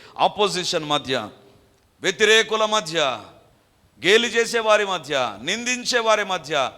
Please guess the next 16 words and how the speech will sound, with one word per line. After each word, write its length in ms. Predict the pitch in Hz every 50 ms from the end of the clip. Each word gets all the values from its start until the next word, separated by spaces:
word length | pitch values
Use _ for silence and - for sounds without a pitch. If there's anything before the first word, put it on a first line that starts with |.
| - -
ప్రార్థనాపూర్వకంగా 1000 | - 156 185 196 190 - - 190 190 185 180 175 170 175 165 156 151 160 165 156
పని 240 | 156 151 147 160
చేయాలి. 600 | 156 135 143 139 135 127 117 113 110 104 95 87 - - _ _ _ _ _ -
ఎవరైనా 340 | - 123 135 143 147 151 151
అన్నారా? 520 | 143 143 156 160 160 165 175 185 196 180 - - - _ _ _ _ -
ఏదైనా 340 | - 143 156 160 165 165 160
చేశారా? 580 | 156 - - 160 180 165 196 190 185 202 208 214 202 170 - - - _ _ _ _ _ _ _ _ _ _ _ _ _
నువ్వు 100 | 104 117
చేయాల్సింది 420 | 113 113 139 151 151 131 143 147 143
ఒకటే 240 | 139 - 156 143 160
ఒకటి, 680 | 151 139 131 120 120 120 117 113 107 104 98 90 90 _ _ _ _ _ _ _ _ _ _ _ _ _ _ -
ప్రార్థనాపూర్వకంగా 1200 | 123 135 139 131 - - 139 131 131 127 123 - 123 123 123 113 120 120 120 117 113 110 107 - - -
ఆగిపోక 800 | 104 120 123 127 123 120 117 127 117 - 117 120 117 110 113 113
అదే 300 | 113 110 110 117 117 117
పనిని 340 | 113 117 113 107 110 110
కొనసాగించు, 800 | 101 - 104 104 98 - - 98 92 82 78 76 78 - - -